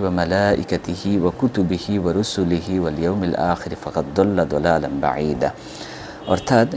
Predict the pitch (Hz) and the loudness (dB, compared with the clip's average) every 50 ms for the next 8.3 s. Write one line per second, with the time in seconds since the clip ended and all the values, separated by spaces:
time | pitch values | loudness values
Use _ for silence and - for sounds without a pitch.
0 | - - 98 104 120 135 127 107 95 92 90 85 80 76 78 85 95 131 - - | -6 0 4 6 8 8 8 8 6 6 4 4 2 2 2 2 2 0 -2 -6
1 | - - 85 90 95 113 - - 85 92 90 90 92 98 101 - - 110 98 90 | -6 -4 -2 0 2 2 4 4 4 4 4 4 4 4 2 2 2 2 2 2
2 | 87 90 87 87 90 92 92 92 98 98 95 92 - - - - 87 85 - - | 2 4 2 2 2 2 0 0 0 -2 -4 -4 -6 -6 -2 -2 0 0 2 2
3 | 117 113 110 107 95 87 - - 85 80 78 80 85 87 87 85 67 87 92 95 | 4 4 6 6 4 2 2 -2 -2 0 0 2 2 2 2 2 2 0 0 0
4 | 101 101 - - - - - - - - - 95 - - 123 123 120 120 104 95 | 0 -2 -4 -6 -12 -16 -18 -18 -6 -2 -2 2 6 6 8 8 8 6 4 4
5 | 85 - 90 76 82 80 85 90 90 87 87 85 82 87 101 117 135 139 - - | 2 0 0 -2 0 0 2 2 2 2 2 0 0 0 0 0 0 -2 -4 -10
6 | - - - - - - 95 98 101 104 104 101 - 123 113 117 113 - - 110 | -18 -18 -18 -8 -2 0 2 4 6 6 6 6 6 6 8 6 6 4 4 4
7 | 104 95 95 90 90 87 - - - 76 80 87 95 92 87 87 101 - - 101 | 6 6 6 6 6 6 4 4 2 2 4 6 6 6 6 4 2 2 2 0
8 | 87 78 76 76 - - | 2 2 2 0 -2 -4